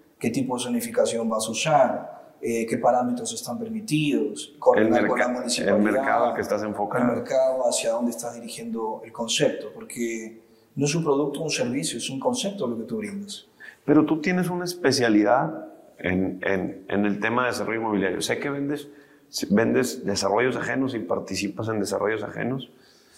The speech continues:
Speaker 1: Participábamos al inicio.
Speaker 2: Al inicio.
Speaker 1: Pero ya nosotros, eh, por ese mismo progreso, eh, ya
Speaker 2: Ya.
Speaker 1: estamos haciendo desarrollos propios, ¿no?
Speaker 2: No, y por la filosofía tuya no puedes participar en cualquier desarrollo
Speaker 1: Ya no,
Speaker 2: también.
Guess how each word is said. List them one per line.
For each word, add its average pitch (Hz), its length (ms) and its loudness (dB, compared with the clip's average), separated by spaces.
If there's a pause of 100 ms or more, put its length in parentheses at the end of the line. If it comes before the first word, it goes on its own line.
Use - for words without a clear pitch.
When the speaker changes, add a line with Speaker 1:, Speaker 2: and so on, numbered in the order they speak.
(200)
Speaker 1:
Participábamos 160 800 2
al 147 100 4
inicio. 131 420 0
Speaker 2:
Al 101 140 0
inicio. 104 420 -2
Speaker 1:
Pero 123 180 2
ya 139 160 4
nosotros, 151 840 -4 (340)
eh, 113 640 -2
por 127 140 2
ese 151 200 2
mismo 165 300 0
progreso, 143 760 0
eh, 113 260 -6
ya 135 120 0
Speaker 2:
Ya. - 0 -
Speaker 1:
estamos 147 320 0
haciendo 135 380 -4
desarrollos 127 500 -2
propios, - 420 -4
¿no? 165 120 -8 (260)
Speaker 2:
No, 147 440 2
y 110 120 2
por 110 220 0
la 110 120 2
filosofía 110 1000 -2
tuya 123 380 2
no 120 200 -2
puedes 131 220 2
participar 107 680 0
en 123 120 -2
cualquier 117 400 0
desarrollo 117 540 2
Speaker 1:
Ya 113 60 -4
no, 113 40 -4
Speaker 2:
también. 131 300 2